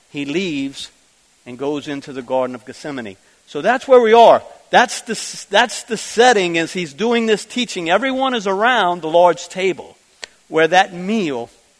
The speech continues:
for the first time has been shared. So let's take a look at it in John chapter fifteen and verse eighteen. And now I know that Chuck hides way in there. I got to go up there and see,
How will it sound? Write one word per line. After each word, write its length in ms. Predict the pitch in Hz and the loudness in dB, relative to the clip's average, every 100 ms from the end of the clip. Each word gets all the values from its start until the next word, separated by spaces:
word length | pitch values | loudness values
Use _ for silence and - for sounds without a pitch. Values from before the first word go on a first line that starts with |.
| _ _ _ _ _ | _ _ _ _ _
for 120 | 160 | -8
the 80 | 151 | -8
first 400 | - 180 180 - | -6 -6 -6 -10
time 480 | 202 185 156 143 135 _ _ _ _ | -6 -4 -4 -8 -14 _ _ _ _
has 180 | 147 143 | -10 -8
been 160 | 151 143 | -10 -10
shared. 420 | - 156 143 127 | -6 -2 0 -2
So 140 | 139 | -4
let's 260 | 156 175 - | -2 -2 -4
take 220 | 185 170 | -8 -4
a 20 | |
look 220 | 165 165 | -2 -2
at 240 | 160 165 165 | 2 4 4
it 120 | 165 - _ _ _ _ | 2 -4 _ _ _ _
in 400 | 160 147 143 123 _ _ _ _ _ _ _ _ | -8 -6 -6 -10 _ _ _ _ _ _ _ _
John 300 | - 147 170 | -8 -4 -4
chapter 320 | - 156 151 135 | 0 0 0 -4
fifteen 680 | 170 165 - 185 185 196 - _ _ | -8 -8 -10 -10 -8 -10 -12 _ _
and 100 | 135 | -12
verse 220 | 135 143 - | -2 -2 -2
eighteen. 560 | 165 - - 135 120 117 | -8 -8 -10 -12 -12 -12
And 120 | 127 | -8
now 240 | 151 233 233 | -4 -2 -2
I 100 | 165 | -4
know 300 | 175 214 151 | -2 -2 -2
that 180 | 131 - _ _ - - | -6 -10 _ _ -20 -16
Chuck 340 | - 226 - | -2 -2 -2
hides 760 | - 220 208 131 101 107 - - _ _ _ _ _ | -4 2 4 4 -2 -8 -18 -20 _ _ _ _ _
way 340 | 139 180 202 208 | -2 2 2 0
in 380 | - 190 160 | -8 -12 -10
there. 240 | 131 107 113 | -8 -6 -6
I 100 | 127 | -4
got 200 | 175 175 | -6 -6
to 80 | 156 | -6
go 120 | 190 | -2
up 160 | 196 | 0
there 260 | 220 220 214 | 0 0 0
and 160 | 147 127 | -4 -10
see, 460 | - 285 247 180 | -10 -6 -4 -6